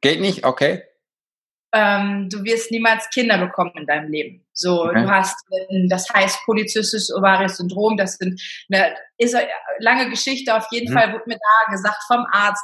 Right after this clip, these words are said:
Speaker 2: „Hey, du wirst niemals Kinder bekommen.“ Und das war echt total krass,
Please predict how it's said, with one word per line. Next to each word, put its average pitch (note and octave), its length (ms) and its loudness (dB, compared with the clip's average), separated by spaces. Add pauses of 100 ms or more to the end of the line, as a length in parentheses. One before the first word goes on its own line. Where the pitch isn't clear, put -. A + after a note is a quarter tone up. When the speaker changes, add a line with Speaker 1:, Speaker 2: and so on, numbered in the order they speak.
Speaker 2:
„Hey, G#3 280 2
du F3+ 120 -12
wirst G3+ 380 -8
niemals F#3+ 340 -4
Kinder G3 260 -4
bekommen.“ - 400 -10 (520)
Und F#3 520 4 (160)
das A3 240 2
war A#3 100 4
echt G#3 240 2
total F#3 300 -4
krass, - 540 -4